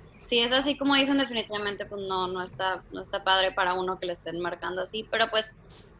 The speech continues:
no descarto que también exista la otra llamada de,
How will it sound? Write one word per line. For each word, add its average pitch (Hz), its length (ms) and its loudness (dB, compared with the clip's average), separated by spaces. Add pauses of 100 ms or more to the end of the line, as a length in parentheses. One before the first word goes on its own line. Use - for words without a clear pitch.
no 240 200 6
descarto 269 480 6
que 269 100 6
también 247 300 4
exista 233 420 2
la 233 140 8
otra 226 200 4
llamada 220 460 6
de, 208 420 4